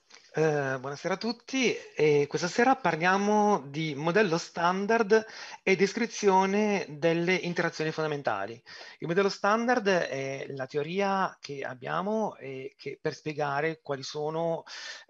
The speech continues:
eh, i mattoni, eh, che, eh, co-, mm, diciamo, di cui è fatta tutta la materia e come interagiscono tra loro. È il modello delle forze elettrodeboli e delle, eh, interazioni forti.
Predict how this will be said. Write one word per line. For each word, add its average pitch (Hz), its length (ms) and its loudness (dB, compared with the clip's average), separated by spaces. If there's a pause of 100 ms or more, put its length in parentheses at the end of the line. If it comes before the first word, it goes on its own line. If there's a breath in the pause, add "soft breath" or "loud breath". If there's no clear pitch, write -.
eh, 147 340 -2
i 147 100 -8
mattoni, 135 840 -4
eh, 123 460 -10
che, 123 320 -8
eh, 123 200 -10
co-, 123 280 -14
mm, 120 220 -18
diciamo, 117 380 -12
di 127 120 -18
cui 156 160 -6
è 139 60 -4
fatta 139 340 -2
tutta 139 200 -8
la 151 80 -4
materia 156 600 2
e 170 240 -2
come 190 260 2
interagiscono 151 500 -4
tra 135 140 -8
loro. 110 360 -10 (340 loud breath)
È - 100 -2
il 139 100 0
modello 180 440 2
delle 127 260 -4
forze - 560 -6
elettrodeboli 135 840 -6
e 143 100 -6
delle, 127 340 -8
eh, 120 320 -18
interazioni 131 540 -8
forti. 113 440 -14